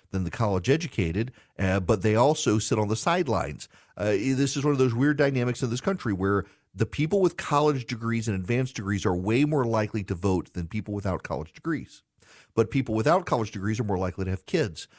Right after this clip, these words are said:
You radicalize them to the point they think the government is going to come after you. You are, Joe Biden, mobilizing the base of a Republican Party you don't even know exists.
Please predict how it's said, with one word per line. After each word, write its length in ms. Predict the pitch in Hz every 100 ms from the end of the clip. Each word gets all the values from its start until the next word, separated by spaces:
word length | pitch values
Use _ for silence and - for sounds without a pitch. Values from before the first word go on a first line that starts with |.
| _
You 160 | - 95
radicalize 840 | 85 117 - 220 175 113 107 104
them 160 | 98 127
to 100 | 127
the 80 | 104
point 240 | 131 123
they 100 | 107
think 220 | 107 127
the 60 | 101
government 340 | 90 123 120
is 80 | 92
going 260 | 110 127 110
to 40 |
come 180 | - 123
after 240 | 160 -
you. 200 | 110 104 - - -
You 300 | 98 190 226
are, 240 | 160 185
Joe 240 | 127 117
Biden, 420 | 101 101 101 123 117
mobilizing 680 | 135 160 135 117 107 107 98
the 100 | 92
base 340 | 131 175 -
of 120 | 110
a 60 | 101
Republican 600 | 98 98 160 143 - 98
Party 400 | - 170 120 101 - -
you 140 | 107
don't 180 | 175 151
even 180 | 107 101
know 100 | 98
exists. 680 | 104 214 196 - - -